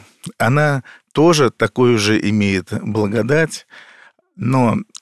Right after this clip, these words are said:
здесь, конечно, наверное, для человека это в основном было так устроено в церкви, чтобы человек более благоговейно все-таки с-,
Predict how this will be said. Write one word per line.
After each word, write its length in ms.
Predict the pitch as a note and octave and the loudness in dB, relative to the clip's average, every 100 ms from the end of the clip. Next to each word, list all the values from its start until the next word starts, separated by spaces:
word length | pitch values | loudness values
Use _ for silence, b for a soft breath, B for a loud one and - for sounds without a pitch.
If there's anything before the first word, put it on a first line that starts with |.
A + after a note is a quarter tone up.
| _ | _
здесь, 640 | - - B2 A#2+ C#3+ - - _ | -10 -8 -6 0 0 0 -8 _
конечно, 640 | - A#2+ C3 C3 - A#2+ A2 | -4 0 0 0 0 0 0
наверное, 440 | A#2+ B2 B2 A#2+ | 2 2 2 0
для 160 | A#2 A#2+ | -2 -2
человека 640 | - C#3 C#3+ D#3 D3 - | 0 2 2 4 2 2
это 400 | G2+ D#2+ G2+ - | -2 0 -2 -2
в 200 | G#2 G#2 G#2 | -4 -2 -4
основном 640 | - A2+ A#2+ A2+ G2+ F#2+ | -2 -2 2 2 0 0
было 240 | A2+ G#2 G2 | 0 2 0
так 240 | G#2+ - | -4 -4
устроено 440 | A2+ - G#2+ G2+ G2 | -4 0 2 0 -2
в 60 | |
церкви, 460 | - E3+ E3 G#2+ G#2+ B B - | 0 0 2 -2 -6 B B -12
чтобы 420 | - A2 A2 - - | -4 0 0 0 -6
человек 460 | - A#2 A2+ C3+ D3+ | -4 2 2 2 0
более 640 | G2 G#2+ C3+ C3 G#2+ F#2+ - - b b G#2+ A2+ A2 | -2 0 2 4 2 0 -2 -14 b b -2 -2 -2
благоговейно 920 | G#2+ A2 A2+ C#3+ C#3 A2+ F#2 F#2 F2 F3+ - | -2 0 2 0 0 0 -4 -6 -10 -16 -10
все-таки 460 | - F#2 - G#2+ | -8 -10 -8 -8
с-, 100 | - | -8